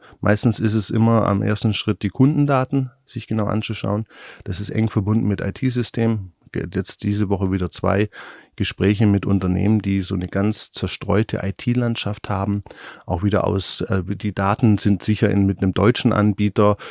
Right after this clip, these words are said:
und der kann dann wieder das nicht. Also so Diskussionen, die man denkt, die hat man seit zwanzig Jahren eigentlich abgeräumt, ne?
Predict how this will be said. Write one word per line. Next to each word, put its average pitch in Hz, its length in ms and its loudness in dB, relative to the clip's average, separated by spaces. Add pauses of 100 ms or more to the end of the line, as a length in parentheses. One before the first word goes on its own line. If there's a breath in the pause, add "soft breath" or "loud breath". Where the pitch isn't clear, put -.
(140 loud breath)
und 98 240 2
der 101 140 6
kann 101 240 2
dann 95 240 4
wieder 92 180 0
das 123 220 4
nicht. 110 140 2
Also 98 140 0
so 107 80 2
Diskussionen, 113 720 6
die 107 100 2
man 104 160 6
denkt, 110 220 2
die 104 80 2
hat 107 120 2
man 113 80 4
seit 101 220 0
zwanzig 104 320 0
Jahren 98 240 0
eigentlich 95 280 0
abgeräumt, 98 640 0
ne? 101 200 0